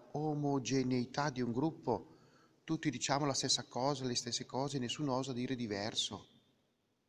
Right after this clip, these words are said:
E diventa un sistema di corruzione che va, permettetemi, ecco, dal, <clears throat> dalla scio-, adolescenza e giovinezza, che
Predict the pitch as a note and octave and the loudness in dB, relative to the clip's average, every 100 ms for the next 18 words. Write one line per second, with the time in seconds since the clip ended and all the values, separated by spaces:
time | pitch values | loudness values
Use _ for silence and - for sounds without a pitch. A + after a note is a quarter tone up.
0 | _ _ _ _ - - - - - - | _ _ _ _ -20 -18 -16 -14 -16 -16
1 | - C#3+ C#3 F3 F3+ E3 D3 C#3+ D3 C3+ | -6 -2 4 4 6 6 6 4 2 2
2 | D3 - D3 D3+ C#3+ C3+ A#2 - - - | 0 0 2 2 4 4 0 -6 -12 -6
3 | C3 A#2 A#2 - A2 A#2 A2+ G2+ F2 - | -4 -4 -4 -4 -2 -2 -2 -4 -8 -18
4 | - - F#2+ G#2 A2 - G#2+ G#2+ G#2+ A#2 | -18 -12 -6 0 0 -2 -6 -6 -2 -2
5 | B2+ A2 G2 - - - - - A2+ - | -2 -2 -4 -8 -20 -20 -20 -12 -10 -6
6 | A#2 G#2 - - - - - A2+ G#2+ G#2+ | -4 -4 -4 -16 -20 -14 -6 -4 -2 0
7 | G#2+ F2+ - - - G#3 E3+ D3 A#2+ A#2+ | -2 -4 -10 4 6 8 8 10 10 8
8 | - - A#2+ B2+ A#2+ - B2 C3+ B2 A#2 | 2 0 2 4 4 4 4 4 2 0
9 | A#2+ A2+ B2+ B2+ C3+ - A#2+ C3 C3 | 0 2 2 0 -6 -2 4 4 4